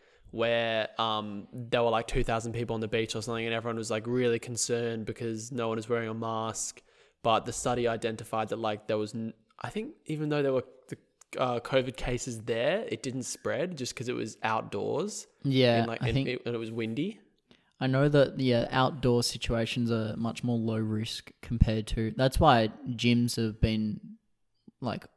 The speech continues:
Speaker 2: closed down, one of the first things to close down, 'cause, you know, people are sweating and, you know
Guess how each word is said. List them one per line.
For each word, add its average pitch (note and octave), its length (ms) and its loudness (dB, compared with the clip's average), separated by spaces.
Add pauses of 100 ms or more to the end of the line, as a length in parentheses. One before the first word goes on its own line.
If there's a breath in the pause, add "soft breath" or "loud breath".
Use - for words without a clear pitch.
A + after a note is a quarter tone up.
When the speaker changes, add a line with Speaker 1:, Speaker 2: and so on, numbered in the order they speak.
(160)
Speaker 2:
closed G#2+ 300 -2
down, A2 320 -2
one A2+ 80 0
of A2 40 -2
the A2 60 -4
first G#2+ 320 -2
things - 200 -6
to - 60 -16
close A2 300 -2
down, G#2+ 380 -4 (540 soft breath)
'cause, A2+ 340 2
you A#2+ 100 2
know, G2+ 60 0
people A#2 280 4
are A2 40 2
sweating A#2 680 4
and, G#2 300 -2
you G#2 80 -2
know G2+ 160 -8